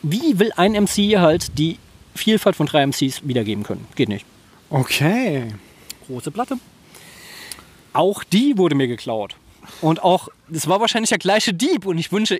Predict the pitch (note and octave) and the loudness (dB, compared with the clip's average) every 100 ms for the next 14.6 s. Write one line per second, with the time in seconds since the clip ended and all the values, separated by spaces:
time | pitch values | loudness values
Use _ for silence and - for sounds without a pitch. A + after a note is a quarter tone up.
0 | - F3+ - D4 F4+ D4+ F#3+ D#3 C3+ - | -4 -8 -2 2 2 4 2 2 -2 -10
1 | _ _ _ - G#3 G3 E3 D#3 D#3+ D3 | _ _ _ -8 0 2 2 2 2 2
2 | - - - _ C3+ D3+ D#3+ D#3+ D3+ - | -2 -14 -16 _ -14 -10 -8 -8 -8 -6
3 | E3 E3 D#3+ E3+ D#3+ D3+ C#3 C3 A#2 D3 | -2 2 2 2 2 2 2 -2 -4 -8
4 | C3+ C3+ C#3 C3 D3+ E3+ D#3 D3+ C#3+ D3 | -8 -8 -10 -12 -16 -14 -12 -14 -12 -14
5 | C#3+ - D3+ C3+ B2 - - - - - | -14 -16 -16 -14 -10 -10 -10 -14 -18 -6
6 | D3+ G#3 G#3 G#3+ C4 A#3+ A3 G#3 G3+ G3 | -2 -2 0 -2 0 2 2 4 4 2
7 | G3 D#3+ D#3 D3+ A3+ C4+ A3+ G#3 G3 G3 | 2 2 0 0 -2 -2 0 0 2 2
8 | F#3 F#3 F#3 D#3+ E3 E3+ D3+ C#3+ C#3+ C#3 | 2 2 0 0 0 2 2 4 4 2
9 | C3+ E3 E3+ D#3 C#3 - B2+ A2+ A#2 - | 0 -2 0 0 0 0 -4 -2 -4 -8
10 | - D#3 D3 D3 D3 D3 C#3+ C#3+ C#3 C3+ | -4 0 2 2 0 0 -2 -2 -2 -2
11 | C3+ C3 B2+ B2+ B2 A#2+ B2 - E3+ C4 | -2 0 0 0 0 0 -2 -2 -2 0
12 | G#3+ F#3+ F#3+ F#3 D3+ - E3+ E3+ D3+ D3+ | 0 2 2 0 -4 0 0 4 4 4
13 | - - D3+ D3 C#3+ C#3 C#3 C3 B2+ C3+ | 0 -2 0 2 4 4 4 2 -2 -4
14 | - C3+ - C4+ D4 | -4 -6 -2 0 0